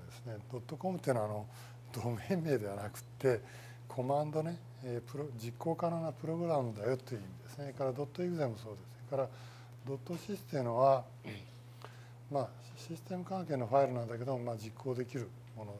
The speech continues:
があります。で、こういうところに、いろいろたちの悪いことをするものがくっつくと、まあ、まずいことが起こるわけですね。で、こういう内容識別子、えーと、拡張子を持つファイルにペチャンとくっ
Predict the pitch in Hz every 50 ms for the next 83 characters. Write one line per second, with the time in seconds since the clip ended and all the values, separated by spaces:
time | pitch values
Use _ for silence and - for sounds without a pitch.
0 | - - - 139 131 110 98 101 95 92 - - - - - - - - - -
1 | - 160 160 170 175 160 - 185 - 190 180 185 165 143 131 135 139 131 127 -
2 | - - - - - - - - - - - - - - 123 135 135 135 131 -
3 | 143 143 139 - 143 131 123 120 120 127 120 120 123 110 117 101 - - 113 120
4 | 117 113 113 117 113 120 117 117 - - - - - - - - - - 151 143
5 | 143 135 127 - - - - - - - - - - - 135 131 117 - - -
6 | - - - - - - - - - - - - - - - - - - - -
7 | - 123 117 117 113 117 127 110 120 - - 104 98 95 107 101 98 - - -
8 | - 123 143 147 147 143 127 131 135 135 131 131 - - - - - - 165 175
9 | 180 185 185 180 180 175 175 156 143 - - - - - - - - - 156 156
10 | 160 165 170 175 175 165 - - - 170 165 170 151 - - - - 117 101 98
11 | 104 113 113 - - - 120 123 120 - - 170 170 156 - - 147 127 117 120
12 | 127 123 - - - - 143 143 143 135 131 120 110 110 117 120 117 - 123 117
13 | - - 139 143 135 131 - 123